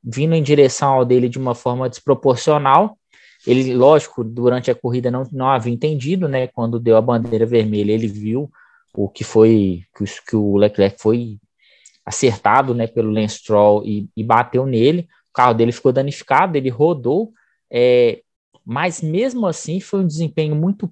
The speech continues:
pífio quando se tem Raikkonen tomando dez segundos de punição e chegando à frente dele ainda. Ele que conseguiu segurar o Max Verstappen durante várias voltas, mas foi uma corrida muito ruim dele.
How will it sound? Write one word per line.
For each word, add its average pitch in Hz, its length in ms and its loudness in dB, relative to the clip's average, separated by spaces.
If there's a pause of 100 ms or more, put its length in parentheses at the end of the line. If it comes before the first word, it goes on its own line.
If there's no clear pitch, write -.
pífio 175 420 -4
quando 196 240 0
se - 180 -8
tem 185 200 0
Raikkonen 165 540 0
tomando 147 380 0
dez 160 280 4
segundos 151 420 -6
de 135 80 -4
punição 139 500 -4
e 160 40 -2
chegando 165 340 -2
à 151 80 -2
frente - 340 -10
dele 127 200 0
ainda. 104 400 -2 (480)
Ele 139 160 6
que - 80 -6
conseguiu 175 480 0
segurar 135 480 2
o 139 40 2
Max 135 340 -4
Verstappen 117 680 -2
durante 110 800 -4 (300)
várias 117 420 4
voltas, 113 580 0 (300)
mas 117 760 0
foi 127 180 2
uma 139 160 0
corrida 135 340 0
muito 127 520 -2
ruim 123 420 -4
dele. 123 440 0